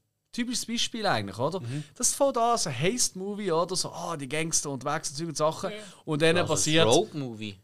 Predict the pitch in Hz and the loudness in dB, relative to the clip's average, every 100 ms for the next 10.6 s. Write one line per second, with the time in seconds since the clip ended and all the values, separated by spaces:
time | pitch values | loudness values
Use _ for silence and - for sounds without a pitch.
0 | - 180 330 370 247 214 190 185 196 185 | 4 10 12 10 8 2 -4 -6 -10 0
1 | 196 214 214 160 196 240 202 180 202 196 | 6 6 4 4 6 8 6 6 4 2
2 | 180 180 170 151 185 254 269 180 190 208 | 0 0 0 0 0 0 0 2 2 2
3 | - 190 180 165 151 120 113 - 127 196 | 2 2 4 4 2 -2 -4 -4 -2 0
4 | 214 - 143 131 127 - 160 135 139 254 | -2 2 0 2 -2 0 2 4 6 4
5 | - - - 101 107 131 175 180 165 208 | 4 -4 -4 -10 -8 0 0 0 0 0
6 | 190 151 147 185 165 147 135 120 143 190 | 4 2 4 2 2 2 0 0 0 0
7 | 208 139 127 170 214 220 160 151 165 170 | 2 0 4 4 4 2 2 2 0 0
8 | 165 170 160 - _ _ _ _ - - | -2 -2 -4 -8 _ _ _ _ -8 -6
9 | - - - - - - 120 139 185 240 | -6 -6 -6 -8 -16 -12 -2 -2 0 0
10 | - 262 277 277 107 - | 0 -2 0 2 2 -2